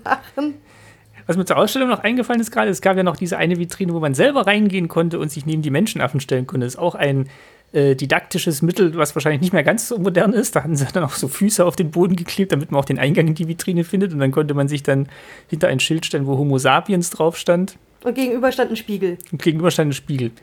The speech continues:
Speaker 1: Damit du dich selber siehst.
Speaker 2: <clears throat> Um
Speaker 1: Im
Speaker 2: zu
Speaker 1: Spiegel
Speaker 2: reflektieren.
Speaker 1: der Zeit. Im Spiegel des Lebens, des Allens.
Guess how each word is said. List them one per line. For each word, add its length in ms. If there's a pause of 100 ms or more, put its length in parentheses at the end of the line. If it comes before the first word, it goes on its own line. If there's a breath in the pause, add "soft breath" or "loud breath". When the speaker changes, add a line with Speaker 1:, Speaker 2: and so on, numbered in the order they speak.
(140)
Speaker 1:
Damit 200
du 60
dich 160
selber 380
siehst. 520
Speaker 2:
<clears throat> 220
Um 80
Speaker 1:
Im 40
Speaker 2:
zu 120
Speaker 1:
Spiegel 80
Speaker 2:
reflektieren. 440
Speaker 1:
der 60
Zeit. 500 (560 soft breath)
Im 100
Spiegel 460
des 300
Lebens, 760
des 400
Allens. 560